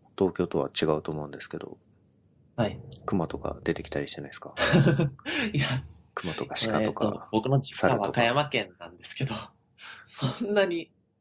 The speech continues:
Speaker 2: なんか山奥って感じでもないんで、出てこないですね。
Speaker 1: うん。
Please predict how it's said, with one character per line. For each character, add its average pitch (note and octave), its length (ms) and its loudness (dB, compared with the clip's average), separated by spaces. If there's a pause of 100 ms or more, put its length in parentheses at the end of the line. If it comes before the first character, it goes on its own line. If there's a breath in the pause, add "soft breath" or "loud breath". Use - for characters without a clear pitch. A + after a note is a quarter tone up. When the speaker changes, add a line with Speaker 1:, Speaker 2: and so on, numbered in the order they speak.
Speaker 2:
な A#2+ 120 -2
ん A2 40 -6
か G2+ 200 -6
山 F3 260 4
奥 F#3 220 0
っ - 40 -4
て - 140 -8
感 G#2 220 -8
じ G#2+ 100 -8
で A2 80 -8
も G2 120 -10
な G2 100 -8
い G#2+ 80 -10
ん G2 100 -14
で、 F2+ 200 -10 (1200 soft breath)
出 A#2+ 100 2
て G#2+ 120 0
こ A2+ 120 -2
な G2 120 0
い D#2+ 80 -8
で - 80 -12
す - 120 -14
ね。 F2 220 -14
Speaker 1:
う - 20 -16
ん。 F#2 140 -16